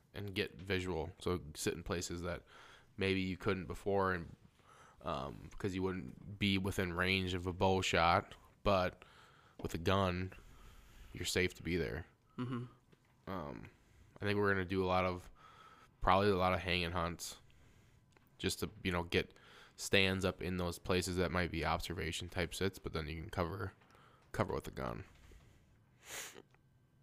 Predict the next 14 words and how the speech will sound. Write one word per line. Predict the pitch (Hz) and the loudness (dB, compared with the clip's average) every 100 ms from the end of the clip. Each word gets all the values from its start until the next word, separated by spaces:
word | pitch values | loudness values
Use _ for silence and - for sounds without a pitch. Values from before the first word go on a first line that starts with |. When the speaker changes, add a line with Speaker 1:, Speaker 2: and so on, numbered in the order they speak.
| _ _ - - | _ _ -20 -14
Speaker 1:
So | - 95 87 87 - - - - | -2 2 2 0 -8 -18 -8 0
I'd | 107 | 6
say | 151 | 10
limit | 131 143 | 10 8
the | - | 6
pressure | 131 131 - 101 | 8 8 8 6
though. | 92 92 - - - - - - - | 6 2 -6 -20 -18 -18 -16 -18 -16
If | - | 2
you | 120 | 4
own | 131 | 4
your | 131 127 | 4 2
own | 123 | 6
property | 123 117 131 123 123 117 | 8 10 8 6 6 6
and | 90 82 | 4 0